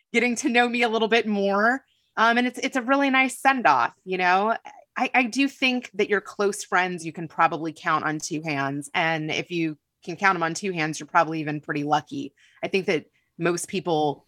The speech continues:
I, I've honestly, I feel like some of my best friends are, like, the ones that I grew up with that have seen me through all of these chapters and stayed with me. I've got one, you know, that stayed with me that I've known through college.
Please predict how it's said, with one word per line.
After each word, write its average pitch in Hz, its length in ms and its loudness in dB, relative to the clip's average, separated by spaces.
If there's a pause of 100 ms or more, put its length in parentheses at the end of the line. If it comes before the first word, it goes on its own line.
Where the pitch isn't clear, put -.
I, - 160 -6
I've 226 300 2
honestly, 202 480 0
I 180 140 2
feel 190 160 -4
like 175 180 -2
some 190 160 -6
of 175 80 -4
my 156 100 -2
best 160 360 -2
friends 170 400 -2
are, 151 120 -2
like, 151 460 -2
the 165 80 -4
ones 160 380 -2
that 165 100 0
I 160 140 0
grew 160 240 -2
up - 160 -2
with 147 260 -4
that 156 80 -6
have 156 160 -4
seen 175 300 -8
me 175 100 -4
through 165 200 0
all 170 140 6
of 156 120 -6
these 156 160 -4
chapters 175 420 -2
and 151 160 -8
stayed 160 260 -6
with 156 240 -6
me. 135 280 -8 (340)
I've 160 140 -4
got 160 240 4
one, 170 520 -2
you 170 120 -4
know, 151 240 -2
that 143 140 -6
stayed 165 200 -4
with 160 180 -8
me 156 380 -6 (480)
that 165 140 0
I've 147 100 0
known 156 220 -6
through 156 160 -8
college. 185 680 0